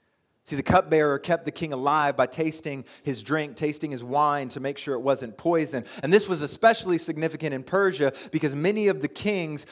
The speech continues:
took the throne because the previous king was disposed of through a-, assassinations or a coup. So Artaxerxes knew that his life was constantly in danger. And Dan-, or, and, and Nehemiah had the job of drinking the wine before it went to the king to make sure it wasn't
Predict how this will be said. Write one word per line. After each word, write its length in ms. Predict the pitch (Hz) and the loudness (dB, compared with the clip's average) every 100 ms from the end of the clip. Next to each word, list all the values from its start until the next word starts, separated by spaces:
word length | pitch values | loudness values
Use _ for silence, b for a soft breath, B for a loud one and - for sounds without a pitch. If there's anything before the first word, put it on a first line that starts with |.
| B | B
took 240 | - 214 165 | 2 2 2
the 80 | 160 | -4
throne 480 | - 190 202 165 | 2 4 6 4
because 300 | 156 156 151 | 0 0 -2
the 80 | 135 | -4
previous 460 | - 202 208 180 151 | -4 -4 -2 -4 -2
king 220 | 190 170 | -4 0
was 160 | 160 135 | -2 -2
disposed 640 | 135 - 202 196 180 160 | -8 -2 4 6 6 4
of 180 | 151 147 | 4 4
through 180 | 160 139 | 0 0
a-, 60 | - | -2
assassinations 880 | 143 - 185 170 165 165 160 160 143 | -6 0 0 0 -4 -6 -6 -8 -8
or 320 | 170 160 143 139 B | -2 0 0 -2 B
a 80 | 139 | -6
coup. 520 | - - 170 110 73 - _ b b b b | -4 0 2 0 -6 -18 _ b b b b
So 360 | - 185 160 - | 2 4 6 6
Artaxerxes 760 | 196 226 160 214 - 170 139 | 6 6 4 4 2 -8 -6
knew 560 | 160 190 226 170 143 151 | -4 0 4 4 2 2
that 100 | 156 | 2
his 160 | 170 | 4
life 240 | 175 185 151 | 4 4 0
was 80 | 147 | -4
constantly 480 | 180 170 165 156 | -2 -2 -4 -8
in 80 | 143 | -6
danger. 380 | 151 160 139 131 | -4 -4 -4 -6
And 160 | 135 131 | -4 0
Dan-, 340 | 185 226 202 175 | 0 0 -2 0
or, 160 | 170 | 2
and, 340 | 160 165 160 160 | 2 -2 -2 -4
and 220 | 156 147 B - | -4 -6 B -4
Nehemiah 540 | 175 214 190 208 185 | 0 2 4 4 4
had 160 | 185 147 | 2 -2
the 80 | |
job 840 | 131 113 196 208 143 117 139 160 160 b b b b _ - | -6 4 6 8 8 6 4 -2 -10 b b b b _ -2
of 180 | 139 117 | -2 2
drinking 480 | 151 226 208 208 | 2 2 0 0
the 80 | 185 | 0
wine 520 | 160 185 196 180 160 | 4 4 6 4 2
before 340 | 151 151 170 156 | -2 0 2 2
it 80 | 156 | 2
went 260 | 170 175 | -4 -4
to 100 | - | -8
the 80 | 139 | -10
king 360 | - 185 175 151 | -8 -6 -6 -8
to 80 | 139 | -8
make 200 | 151 147 | -8 -8
sure 240 | - 151 | -4 -2
it 160 | 131 135 | -2 0
wasn't 340 | 143 135 127 | 2 0 -4